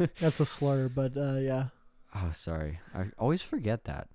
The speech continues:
Speaker 2: Yeah.
Speaker 1: I never use that word either. I'm just drunk.
Speaker 2: <laughs> Okay.
Speaker 1: I love the
Speaker 2: Um,
Speaker 1: Gypsy King. That
Speaker 2: yeah.
Speaker 1: is his actual title.
Speaker 2: No, I know.
Speaker 1: And it's based because he's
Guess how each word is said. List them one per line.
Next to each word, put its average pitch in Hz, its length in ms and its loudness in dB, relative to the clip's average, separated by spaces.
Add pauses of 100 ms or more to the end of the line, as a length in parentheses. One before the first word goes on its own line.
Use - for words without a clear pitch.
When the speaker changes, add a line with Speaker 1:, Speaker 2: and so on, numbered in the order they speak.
(100)
Speaker 2:
Yeah. 113 300 -2
Speaker 1:
I 104 60 0
never 143 240 4
use 107 300 2
that 87 220 0
word 82 260 -2
either. 78 300 -4
I'm 78 140 -8
just 76 200 -8
drunk. 71 380 -8 (360)
Speaker 2:
<laughs> - 280 0
Okay. 127 580 4 (400)
Speaker 1:
I 101 40 2
love 143 320 6
the 98 60 4
Speaker 2:
Um, 87 80 2
Speaker 1:
Gypsy 87 160 -6
King. 80 320 -6 (2000)
That 165 140 10
Speaker 2:
yeah. 143 60 10
Speaker 1:
is 135 100 4
his 131 240 2
actual 113 500 4
title. 131 400 4
Speaker 2:
No, 147 100 2
I 147 120 2
know. 120 360 -2 (260)
Speaker 1:
And 107 120 2
it's 107 180 2
based 104 600 2
because 101 320 2
he's 98 240 0